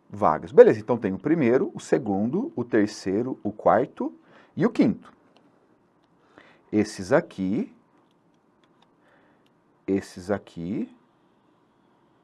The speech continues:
são aquelas pessoas super felizes que estão dentro das vagas. Não é? É. Esses aqui, ó,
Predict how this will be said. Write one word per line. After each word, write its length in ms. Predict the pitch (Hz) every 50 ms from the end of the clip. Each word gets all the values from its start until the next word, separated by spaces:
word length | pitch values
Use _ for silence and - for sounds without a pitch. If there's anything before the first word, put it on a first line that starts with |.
| _ _ _ _ _ _ _ _ _ _ _ _ _ _ _ _ _ _
são 360 | - - - - - 147 143 143
aquelas 400 | 135 139 - 131 123 123 123 -
pessoas 640 | - 123 113 110 - - - 123 110 101 95 90
super 920 | - - - - - - - - - - - 185 226 240 - - 190 160
felizes 760 | 151 - - 131 104 90 87 95 95 104 175 - - - - - _ _ _ _ - - _ _ _
que 100 | - 139
estão 300 | 135 - - 156 156 160
dentro 380 | 113 117 107 107 107 104 113
das 220 | 113 135 143 143 135
vagas. 560 | 180 202 180 131 95 85 78 - - - - _ _ _ _ _ _ _ _ _ _ _ _ _ _ _
Não 200 | 95 101 95 139
é? 260 | 208 269 320 330 - - _ _ _ _ _ -
É. 280 | - 240 139 139 143 - - _ _ _ _ _ _ -
Esses 260 | 113 110 - 123 113
aqui, 280 | 107 104 - - 214 240
ó, 180 | 139 85 -